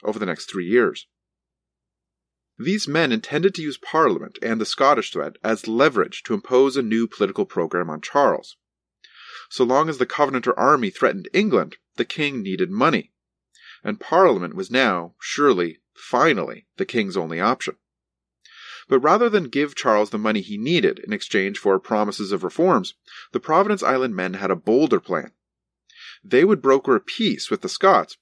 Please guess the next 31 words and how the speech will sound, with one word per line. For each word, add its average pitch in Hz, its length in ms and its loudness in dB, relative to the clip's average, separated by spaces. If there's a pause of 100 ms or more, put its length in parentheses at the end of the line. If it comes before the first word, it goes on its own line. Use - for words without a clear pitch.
(100)
by 117 80 -4
returning 156 520 -4
England 113 380 -2
to 123 80 -4
the 113 80 -2
true 95 340 -6
Calvinist 85 560 -6
path. - 500 -2 (800)
Parliament 123 520 2
would 107 180 -2
legislate 110 560 2
Laud's 104 340 2
anti-Calvinist 107 760 -6
church 101 280 0
out 98 120 0
of 92 100 -6
existence 117 520 0 (380)
and 185 220 2
abolish 113 500 2
illegal 107 300 0
taxation 117 560 -2
schemes - 460 -12
like 92 220 -4
ship - 200 2
money, 65 240 -10 (300)
making 101 320 -6
kings 92 440 -2
dependent 107 460 -4
on 101 160 -4
parliamentary 98 520 -6
taxation 95 640 -4